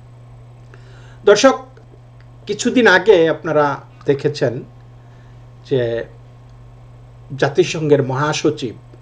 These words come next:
রমজানের সময় বাংলাদেশে এসেছিলেন অ্যান্টনি গুতেরেস। তখন কিন্তু ফলাও করে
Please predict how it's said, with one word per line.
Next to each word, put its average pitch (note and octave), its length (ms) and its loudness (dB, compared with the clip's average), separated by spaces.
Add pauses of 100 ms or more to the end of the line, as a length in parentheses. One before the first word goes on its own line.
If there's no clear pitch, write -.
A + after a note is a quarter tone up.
রমজানের C#3 500 0
সময় C#3+ 400 -8 (680)
বাংলাদেশে B2 640 -4
এসেছিলেন C3 560 -6 (560)
অ্যান্টনি D3 420 0
গুতেরেস। - 720 -4 (1200)
তখন A3+ 280 4
কিন্তু B3 340 0
ফলাও F#4 520 6
করে G3 480 6